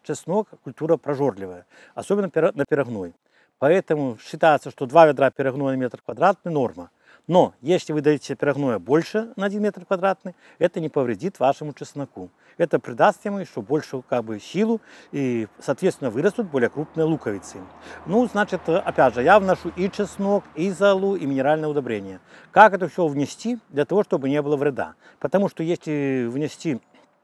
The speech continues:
перегной и внести золу, как бы, может, часть азота улетучиться. Я вношу послойно. На поверхности почвы рассы-, рассыпаю где-то слоем примерно пять сантиметров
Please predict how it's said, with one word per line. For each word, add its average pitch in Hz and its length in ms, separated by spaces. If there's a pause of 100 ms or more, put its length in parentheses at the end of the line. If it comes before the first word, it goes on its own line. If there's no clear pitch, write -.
(380)
перегной 156 480 (280)
и 147 140
внести 143 340
золу, 127 420 (200)
как 147 140
бы, 139 80
может, 165 180
часть 147 260
азота 135 520
улетучиться. 123 800 (280)
Я 143 220
вношу 185 300
послойно. 107 560 (300)
На 151 100
поверхности 185 500
почвы 135 460
рассы-, 156 420
рассыпаю 147 680
где-то 113 260
слоем 147 340
примерно 135 400
пять 151 240
сантиметров 123 640